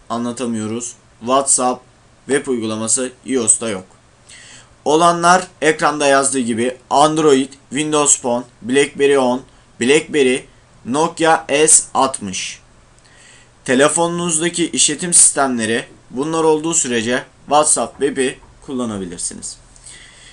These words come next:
Şimdi yapmamız gereken telefonumuzdan menüsüne girip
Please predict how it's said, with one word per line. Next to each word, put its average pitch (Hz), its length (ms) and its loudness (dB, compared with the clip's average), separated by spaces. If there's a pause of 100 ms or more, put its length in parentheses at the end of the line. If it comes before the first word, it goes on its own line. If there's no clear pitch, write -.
(120)
Şimdi 180 640 0
yapmamız 151 640 0
gereken 110 460 -2 (460)
telefonumuzdan 165 920 0 (1700)
menüsüne 143 580 -2
girip 104 340 -6